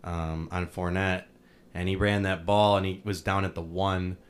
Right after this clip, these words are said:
And I'm like, "Give it to him again. Give it to him." Eighty?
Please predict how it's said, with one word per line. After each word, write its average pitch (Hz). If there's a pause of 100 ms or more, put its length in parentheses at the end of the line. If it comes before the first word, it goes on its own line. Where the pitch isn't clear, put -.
(280)
And 98
I'm 107
like, 110
"Give 190
it 131
to 101
him 82
again. 78
Give 170
it 160
to 139
him." - (1040)
Eighty? 196